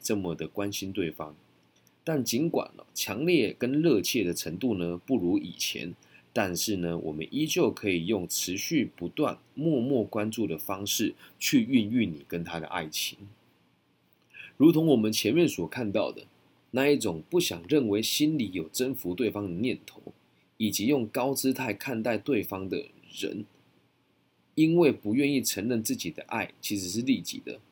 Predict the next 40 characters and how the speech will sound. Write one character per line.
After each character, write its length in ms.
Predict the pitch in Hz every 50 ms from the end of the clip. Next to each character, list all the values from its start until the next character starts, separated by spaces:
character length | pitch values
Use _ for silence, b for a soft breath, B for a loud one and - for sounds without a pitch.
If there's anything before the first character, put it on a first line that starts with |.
| _ _ -
而 80 | 107 104
且 120 | 117 110
你 100 | 92 92
根 180 | - - 143 131
本 140 | 117 104
就 120 | 101 113 104
不 120 | 87 92
在 200 | 87 95 95 92
意 40 | 92
对 180 | 87 90 87 82
方， 200 | - 80 76 76 - b b b b b b -
便 180 | 160 151 123
试 260 | 110 - - 156 143
图 220 | 113 - - 90 92
用 260 | 117 131 117 95 87 - _ _
“我 240 | - 123 107 95 92
对 280 | - - 185 175 139 107
你 240 | 95 85 80 78 -
朝 240 | - 127 120 123 131
思 360 | 123 - - - 135 131 135
暮 260 | 139 151 131 117 98
想” 180 | 90 - - 80 - -
的 80 | 87
这 140 | - - 117
种 160 | - - 85 -
话 300 | - - 120 107 - - _ _ _ _ _ _ _ _
来 180 | - 98 98 98
说 320 | - - - 127 123 123
明 200 | 127 113 95 87
自 140 | 90 - 117
己 180 | - - - -
有 160 | - - 85 - _
多 180 | - 87 87 90
爱 240 | - - 104 90 82
对 260 | 80 - - - -
方。 200 | - - - - - - _ _ _ _ _ _ _ _ _ _ _ _ _ _ _ _ _ _ _ _ _ _ _ _ _ _ _ _ _ _ _ _ _ _ _ _ _ _ _ _ _ _ _ _ _ _ _ _ _ _ _ _ _ _
很 120 | - 98 87
过 140 | - 120 113
分 220 | 107 120 113 101
哦！ 160 | 92 80 76